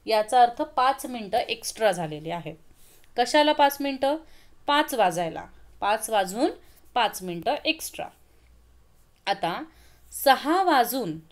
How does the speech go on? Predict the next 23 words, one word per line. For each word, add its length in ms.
म्हणजे 320
दशाधिक 680
म्हणजे 340
दहा, 360
अ, 280
सहा 360
वाजून 300
दहा 340
मिनिटं 440
एक्स्ट्रा 360
झालेली 380
आहेत, 220
सिक्स 400
टेन 260
असं 200
टायमिंग 420
चालू 320
आहे. 360
म्हणजे 240
सहा 380
वाजून 440
दहा 300
मिनिटं 320